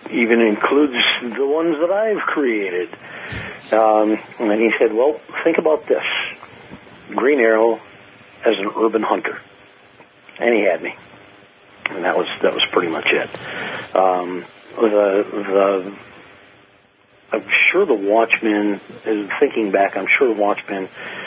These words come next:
had, uh, already come out and was already, uh, uh, doing very, very well in the sales, which, of course, made Dark Knight possible, um, and led to,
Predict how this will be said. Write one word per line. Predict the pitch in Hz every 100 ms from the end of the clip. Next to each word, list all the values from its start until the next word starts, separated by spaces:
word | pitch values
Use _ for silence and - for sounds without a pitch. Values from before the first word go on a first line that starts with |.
| - - -
had, | - - 98 95 101
uh, | 101 98 101
already | 104 104 120
come | 113 - 101
out | 95 92 98 -
and | 101 98
was | 95
already, | 92 98 104 98 101 98 98 98
uh, | 95
uh, | 92 92 90 87 95
doing | 95 95 95 92
very, | 92 101 98
very | 95 92 92
well | 92 92 90
in |
the | 90 87
sales, | - 92 90 90 95
which, | 95 - -
of | 98
course, | - 98 92 -
made | 95 95 90 - - - - - -
Dark | 110 110
Knight | 104 101 -
possible, | - 101 101 107 98 98 95 - - - - - -
um, | 95 95 92 90 90 - - -
and | 107 95
led | 92 95 87 -
to, | - 85